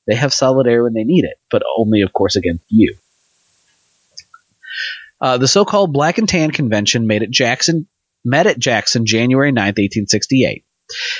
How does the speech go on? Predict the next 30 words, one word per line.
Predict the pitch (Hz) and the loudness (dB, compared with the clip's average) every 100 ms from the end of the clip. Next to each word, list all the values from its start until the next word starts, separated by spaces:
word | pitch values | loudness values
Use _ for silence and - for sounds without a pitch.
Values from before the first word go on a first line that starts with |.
| - | -2
It | - | 0
was | 196 | 2
the | 202 | 0
first | - 165 185 - | -2 -2 -2 -2
political | - 185 170 - 165 | -2 0 0 -2 0
organization | 160 165 180 139 113 - 123 | 0 0 0 0 -2 -2 -2
in | |
Mississippi | 113 - 165 - 92 104 | -2 0 0 -2 -2 -2
with | 110 131 | 0 -2
the | |
colored | - 95 92 104 | -2 -2 0 0
representatives. | 101 139 165 131 78 - - - _ - - - - | -2 0 0 0 -2 -6 -8 -10 _ -16 -14 -14 -4
There | 107 | 0
were | 104 | 2
in | 101 | 0
all | - 123 143 120 | 0 2 2 0
one | 104 151 | 0 0
hundred | 175 196 180 180 | 0 -2 -2 0
delegates, | 170 143 127 135 - | 0 0 0 -4 -4
of | - | -6
whom | 120 101 | -6 -2
seventeen | - 135 113 156 - 156 | 0 0 0 -2 0 2
were | 165 | 0
colored. | - 107 87 87 90 _ - - - | 0 -2 0 -2 -4 _ -20 -18 -4
Although | 101 104 | 0 0
thirty-two | 98 - 135 170 190 196 | -2 -2 2 2 2 -2
counties | - 165 165 135 - | -2 0 2 2 0
had | 95 | -2
Negro | 104 104 110 | -2 0 0
majorities, | 123 123 98 85 73 73 | 0 2 2 2 -2 -6